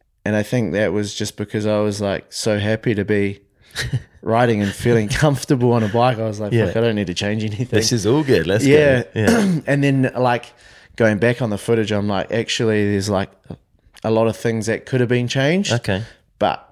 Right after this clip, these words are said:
Speaker 1: you know, it's, it's all learning. And, like,
Speaker 2: Yeah.
Speaker 1: I guess, yeah, I think Lenzerheide was a great place for us to take away a lot of stuff and change to coming into, um,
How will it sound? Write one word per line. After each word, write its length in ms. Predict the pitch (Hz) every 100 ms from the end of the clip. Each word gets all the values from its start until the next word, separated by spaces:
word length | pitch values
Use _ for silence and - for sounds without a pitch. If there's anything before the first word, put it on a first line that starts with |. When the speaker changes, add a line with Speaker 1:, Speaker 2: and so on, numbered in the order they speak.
| _ - _ -
Speaker 1:
you 120 | 110
know, 160 | 92 95 - -
it's, 380 | 107 - - -
it's 240 | 110 -
all 100 | 110
learning. 380 | 98 104 120 113
And, 140 | 101 98
like, 220 | 98 -
Speaker 2:
Yeah. 300 | 127 113 131 - - -
Speaker 1:
I 140 | -
guess, 380 | 107 110 - -
yeah, 260 | 113 110 104
I 40 |
think 220 | 98 107 98
Lenzerheide 460 | 104 104 104 104
was 140 | 101 95
a 60 |
great 340 | 92 95 92 -
place 300 | 107 101 -
for 120 | 104
us 180 | 101 -
to 260 | 101 98 95 _ _ _ _ _ _ _ -
take 220 | 113 107
away 200 | 104 104
a 60 | 104
lot 120 | 104
of 60 | 95
stuff 320 | 123 117 -
and 160 | 98
change 720 | 92 107 104 104 98 - - - _ _ -
to 120 | 113
coming 300 | - 104 104
into, 500 | 107 107 107 101 101 - _
um, 520 | 98 104 104 98 95